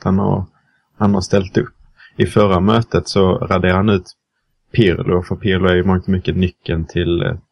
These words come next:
till Juventus spel. I förra mötet ra-, raderade han ut honom genom att ha Boateng som falsk nia.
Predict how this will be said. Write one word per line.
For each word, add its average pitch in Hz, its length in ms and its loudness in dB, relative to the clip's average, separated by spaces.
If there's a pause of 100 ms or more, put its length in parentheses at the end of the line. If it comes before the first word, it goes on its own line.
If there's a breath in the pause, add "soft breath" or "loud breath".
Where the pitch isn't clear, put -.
(120)
till 90 120 -2
Juventus 87 400 0
spel. 92 300 -2 (600)
I 101 100 0
förra 104 260 2
mötet 107 360 0
ra-, 98 300 0
raderade 98 300 2
han 101 120 0
ut 92 160 0
honom 95 280 0
genom 92 240 2
att 90 120 0
ha 90 400 0
Boateng 92 560 -2
som 90 220 -2
falsk 87 420 -2
nia. 95 400 0